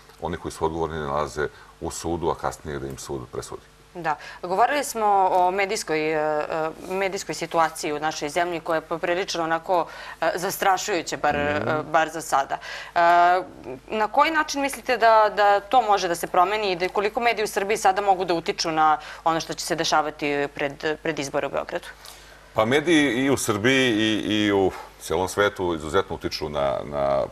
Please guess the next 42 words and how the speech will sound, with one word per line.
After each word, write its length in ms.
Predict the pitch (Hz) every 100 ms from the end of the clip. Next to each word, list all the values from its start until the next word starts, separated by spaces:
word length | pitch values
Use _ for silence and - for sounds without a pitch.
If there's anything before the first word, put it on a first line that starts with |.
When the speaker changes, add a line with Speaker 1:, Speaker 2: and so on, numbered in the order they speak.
| -
Speaker 1:
politički 400 | 82 - - 73
život 420 | 82 98 101 -
i 100 | 82
to 200 | - 87
je 60 |
nešto 220 | 80 78 78
što 240 | - 78
je, 140 | 73 - - - - - -
da 80 |
kažem, 300 | - 82 78
aksiom. 460 | 73 - - 98 113 - - - - -
E, 180 | 78 80
nažalost, 560 | 98 95 107 95 -
mediji, 520 | 92 82 90 87 87 78
sem, 380 | - 85 78
e, 120 | 71 71 -
pojedinih 400 | 98 98 82 73
kao 200 | - 76
što, 280 | - 73 62
što 160 | -
je 60 | 78
vaš, 340 | 76 92 -
nisu 360 | 85 98 87 76
otvoreni 400 | 71 82 73 71
za 160 | 64 69
predstavnike 600 | 78 73 80 71 - 69
opozicije. 680 | - 76 92 95 110 101 - - - - -
Ja 160 | 87 92
očekujem 400 | 82 85 - 78
pred 140 | 80
gradske 300 | 73 76 -
izbore 240 | 71 69 76
da 80 | 69
dobijemo 400 | 78 78 73 65
određene 300 | 67 73 67
termine 380 | - 73 78
i 40 | 73
mogućnost 320 | 65 73 -
da 60 | 67
se 60 | -
obratimo 340 | 73 76 69
građanima, 560 | 65 67 64 71 67 64